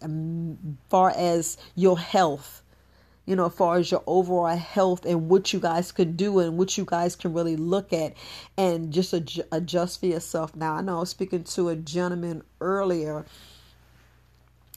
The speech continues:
and, um, you know, it's, it's about weight and, and what I can say about weight, believe me, it is totally on you, because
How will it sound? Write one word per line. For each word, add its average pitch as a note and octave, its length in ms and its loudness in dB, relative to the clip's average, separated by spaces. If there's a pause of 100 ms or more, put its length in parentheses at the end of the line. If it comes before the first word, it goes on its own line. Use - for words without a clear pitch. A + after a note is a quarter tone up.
(100)
and, F3+ 180 2
um, C#3+ 460 -4 (800)
you F#4+ 80 0
know, D#4+ 140 4
it's, C#4 240 0
it's - 200 0
about F#3+ 300 4
weight F#3+ 440 2
and, F3 360 -6 (1000)
and A#3 300 6 (300)
what A#3 220 4
I C4 160 2
can A3+ 340 0
say G#3 720 0
about E3+ 460 2
weight, E3 720 0 (200)
believe G#3 440 0
me, F3 200 -4
it G3+ 180 2
is F3+ 320 2
totally F#3+ 560 2
on F3 340 -2
you, F3 300 2
because D#3+ 840 -2